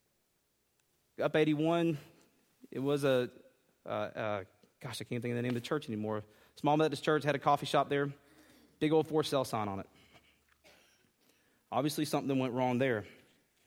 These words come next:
and it's delayed their ability to share the gospel. See, that's, that's the tactic that, that Satan wants. If he can delay your ability to share the gospel, share your testimony, share the good news of what Christ did for you and I,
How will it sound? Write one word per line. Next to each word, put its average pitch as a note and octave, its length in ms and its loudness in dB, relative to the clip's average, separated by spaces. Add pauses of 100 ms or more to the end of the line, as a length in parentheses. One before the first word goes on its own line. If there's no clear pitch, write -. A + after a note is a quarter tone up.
(500)
and A#2 140 -2
it's A#2 80 -6
delayed C#3+ 520 0
their B2+ 120 0
ability C#3+ 580 0 (1300)
to - 100 -14
share B2 160 -2
the A2+ 80 -6
gospel. G2+ 400 -4 (1600)
See, - 140 -6
that's, B2 200 0 (200)
that's C3 160 0
the A2 80 -8
tactic G#2+ 400 -2
that, - 300 -8
that G#2 180 -4
Satan G2+ 260 -4
wants. - 340 -14 (480)
If A#2+ 140 -8
he D#3+ 140 2
can F#3+ 140 0
delay E3+ 500 4
your F3 260 0
ability A2 640 -2 (460)
to A2 60 -8
share D#3+ 360 2
the E3+ 100 0
gospel, B2+ 380 0
share F#3+ 340 4
your A3 180 4
testimony, C3+ 600 0
share F#3+ 240 4
the A3 80 2
good G#3 240 4
news F3 220 4
of D3+ 80 -2
what C#3+ 160 0
Christ F3 340 2
did G3 160 4
for F3+ 100 -2
you E3+ 220 2
and E3 100 4
I, G#2 220 2